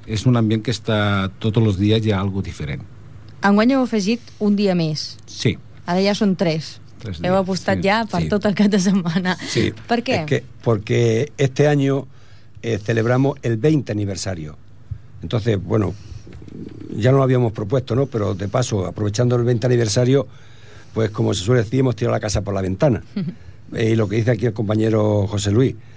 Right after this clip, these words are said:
Speaker 3: eh, supone más esfuerzo, pero, pero bueno, estamos para eso. Quiero decir que lo hacemos con gusto y gracias a los colaboradores que tenemos, muy buenos colaboradores y colaboradoras, eh, tanto personal como los comercios,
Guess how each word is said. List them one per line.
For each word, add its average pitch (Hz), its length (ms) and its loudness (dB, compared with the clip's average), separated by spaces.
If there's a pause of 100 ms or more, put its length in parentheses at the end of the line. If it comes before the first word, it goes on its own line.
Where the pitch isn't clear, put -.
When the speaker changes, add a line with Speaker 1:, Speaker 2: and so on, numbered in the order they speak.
(260)
Speaker 3:
eh, - 200 -4
supone 127 400 2
más 131 200 4
esfuerzo, 127 540 0
pero, 101 520 -2
pero 90 160 -6
bueno, 104 240 -2 (560)
estamos 110 300 0
para 104 240 0
eso. 98 200 -2
Quiero 98 200 0
decir 101 280 0
que 98 140 -4
lo 98 80 2
hacemos 123 320 4
con 117 200 2
gusto 135 420 0 (1120)
y 135 100 0
gracias 127 600 2 (640)
a 120 160 -4
los 120 140 -2
colaboradores 117 520 0
que - 100 -6
tenemos, 107 300 0
muy 113 300 2
buenos 127 240 2
colaboradores 113 600 0
y 101 40 -6
colaboradoras, 110 640 0 (580)
eh, 113 120 -4
tanto 104 520 0 (280)
personal 117 500 2
como 95 280 -6
los 87 120 -8
comercios, 120 720 0